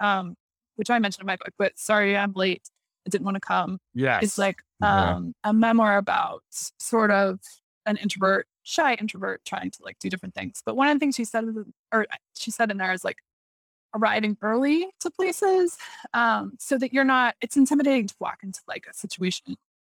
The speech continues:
Speaker 1: where everybody's already grouped off, you know, talking to each other. But
Speaker 2: Yeah.
Speaker 1: if you're, if you get somewhere early, uh, then there's <laughs> less likelihood of that. And it's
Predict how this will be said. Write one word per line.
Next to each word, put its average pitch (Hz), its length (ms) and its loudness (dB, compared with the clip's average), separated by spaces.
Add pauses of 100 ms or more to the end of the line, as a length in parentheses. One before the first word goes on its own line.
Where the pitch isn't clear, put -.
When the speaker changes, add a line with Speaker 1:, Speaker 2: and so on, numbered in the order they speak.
(300)
Speaker 1:
where - 140 -6
everybody's 190 360 -2
already 190 200 -4
grouped 185 320 -2
off, - 560 0 (880)
you 214 80 -2
know, 214 180 -2
talking - 320 -8
to 247 120 -8
each 262 140 -4
other. 302 440 0 (100)
But 226 200 2
Speaker 2:
Yeah. 101 220 0
Speaker 1:
if 90 100 -4
you're, 233 320 0
if 208 120 -14
you 233 80 0
get 214 200 -2
somewhere 202 340 -6
early, 226 540 0 (480)
uh, 208 280 -4 (580)
then 214 320 0 (320)
there's 214 180 -2
<laughs> - 0 -
less - 340 -6
likelihood 220 400 0
of 240 80 -6
that. 277 280 0
And 240 100 -2
it's 226 160 -4